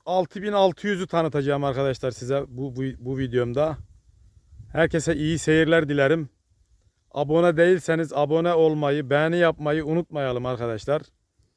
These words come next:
Güzel bir şekilde iz-, inceleyelim bakalım Ford'u arkadaşlar. Traktörümüz Ford altı bin altı yüz,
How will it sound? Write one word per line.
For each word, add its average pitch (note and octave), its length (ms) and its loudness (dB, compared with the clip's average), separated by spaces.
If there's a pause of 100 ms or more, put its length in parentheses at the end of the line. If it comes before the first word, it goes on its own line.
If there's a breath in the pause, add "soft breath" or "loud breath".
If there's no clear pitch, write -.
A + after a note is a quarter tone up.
(460)
Güzel F#3 340 4
bir D#3+ 60 -4
şekilde D3 540 0
iz-, E3 320 -6
inceleyelim E3+ 640 4
bakalım C3 400 -2
Ford'u C#3 640 -2 (1120)
arkadaşlar. B2+ 600 -4 (1080)
Traktörümüz F#3 1000 4 (520 loud breath)
Ford F#3 440 8 (140)
altı D#3+ 320 2
bin F#3 80 4
altı F3 360 8
yüz, D#3+ 420 6